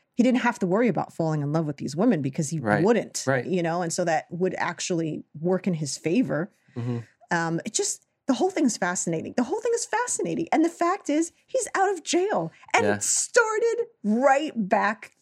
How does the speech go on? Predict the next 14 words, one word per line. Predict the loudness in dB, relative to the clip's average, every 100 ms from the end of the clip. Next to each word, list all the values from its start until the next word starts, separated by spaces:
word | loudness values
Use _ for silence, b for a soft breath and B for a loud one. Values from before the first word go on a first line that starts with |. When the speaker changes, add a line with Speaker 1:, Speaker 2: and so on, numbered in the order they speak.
| _
Speaker 1:
at | 4 4
it. | 2 -8 -16 -20 0
Like, | 2
Speaker 2:
Yep. | 4
Speaker 1:
the | 2
film | 0 2 4 4 0
ends | 0 0 2 0 0
with | 0 0
him | 0 0 0 0 -2 -6 -8
right | -4 2 4 4 0 -2
back | 0 0 0
where | 0 2
we | 0
started. | -2 -2 -2 -2 -6